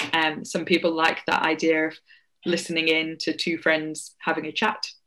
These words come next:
You might want to do that, or you might want to do something a bit more, um, structured and, uh, almost kind of a dramatic element to it. And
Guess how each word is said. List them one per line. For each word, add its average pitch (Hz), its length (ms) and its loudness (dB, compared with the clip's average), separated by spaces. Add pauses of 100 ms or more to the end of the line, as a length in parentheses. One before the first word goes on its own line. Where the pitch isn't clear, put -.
(240)
You 160 100 -10
might 151 180 -6
want 151 180 -6
to - 60 -12
do 165 140 0
that, 214 280 2 (340)
or 170 120 2
you 160 120 0
might 151 180 -2
want 151 160 -6
to - 80 -10
do 151 100 0
something 151 640 -6 (380)
a 160 80 -6
bit - 300 0
more, 156 640 -8
um, 147 520 -6 (460)
structured - 840 -2 (100)
and, 147 520 -6 (120)
uh, 160 500 -6 (180)
almost 147 340 -10
kind 151 180 -10
of 151 60 -18 (380)
a - 40 -8
dramatic - 680 -8 (260)
element 151 360 -8
to - 120 -4
it. - 260 -4 (1700)
And 220 500 6